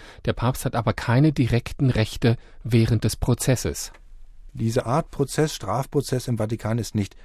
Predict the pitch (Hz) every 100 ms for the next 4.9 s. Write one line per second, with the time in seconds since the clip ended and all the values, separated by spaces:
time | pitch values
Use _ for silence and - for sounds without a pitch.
0 | - - 98 - 117 127 147 - 107 -
1 | 92 87 - 107 107 113 110 120 - -
2 | - - 139 131 - 139 117 175 123 -
3 | 127 117 98 - - 90 - - 85 73
4 | 71 85 101 92 78 92 - 76 62